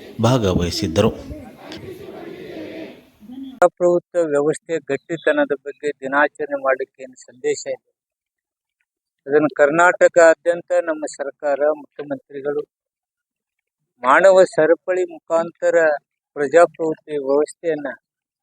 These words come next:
Speaker 2: ಗಟ್ಟಿಗೊಳಿಸಲಿಕ್ಕೆ, ಜನತೆಗೆ ತಿಳಿಸ್ಲಿಕ್ಕೆ, ಸಂವಿಧಾನಕ್ಕೆ ಬದ್ಧತೆಯನ್ನು ತೋರಿಸಲಿಕ್ಕೆ ನಾವು ಇವತ್ತು ಮಾನವ ಸರಪಳಿ ಮುಖಾಂತರ ಏನು ಇವತ್ತು ಆಚರಣೆ ಮಾಡ್ತಾ ಇದ್ದೀವಿ, ವಿಶ್ವ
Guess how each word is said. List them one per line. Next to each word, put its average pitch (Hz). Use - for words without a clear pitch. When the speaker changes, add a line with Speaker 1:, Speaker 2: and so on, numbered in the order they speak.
Speaker 2:
ಗಟ್ಟಿಗೊಳಿಸಲಿಕ್ಕೆ, 160
ಜನತೆಗೆ 156
ತಿಳಿಸ್ಲಿಕ್ಕೆ, 156
ಸಂವಿಧಾನಕ್ಕೆ 151
ಬದ್ಧತೆಯನ್ನು 160
ತೋರಿಸಲಿಕ್ಕೆ 147
ನಾವು 147
ಇವತ್ತು 143
ಮಾನವ 143
ಸರಪಳಿ 151
ಮುಖಾಂತರ 147
ಏನು 131
ಇವತ್ತು 127
ಆಚರಣೆ 143
ಮಾಡ್ತಾ 120
ಇದ್ದೀವಿ, 143
ವಿಶ್ವ 160